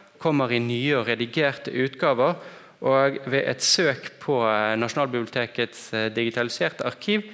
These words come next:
så finner vi i dag nittiseks utgaver, eh, av denne, eh, samlingen. I Gud vet hvor mange opplag og, eh,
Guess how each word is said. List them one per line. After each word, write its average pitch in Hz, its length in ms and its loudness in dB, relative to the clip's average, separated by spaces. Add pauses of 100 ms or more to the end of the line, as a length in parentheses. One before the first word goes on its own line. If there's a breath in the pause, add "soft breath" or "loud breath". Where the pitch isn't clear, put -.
(160 loud breath)
så 160 160 -4
finner 131 300 0
vi 101 120 -2
i 101 40 -4
dag 110 300 -2
nittiseks - 1040 -6
utgaver, 113 640 -2 (500 loud breath)
eh, 101 420 0
av 98 300 -2 (260)
denne, 95 580 -2 (100)
eh, 98 100 -12
samlingen. 95 640 -4 (440 loud breath)
I 131 380 -2
Gud 113 240 -2
vet 107 360 -2
hvor 92 220 -8
mange 95 440 -6
opplag 92 520 -6 (180)
og, 90 320 -4 (240)
eh, 90 340 -6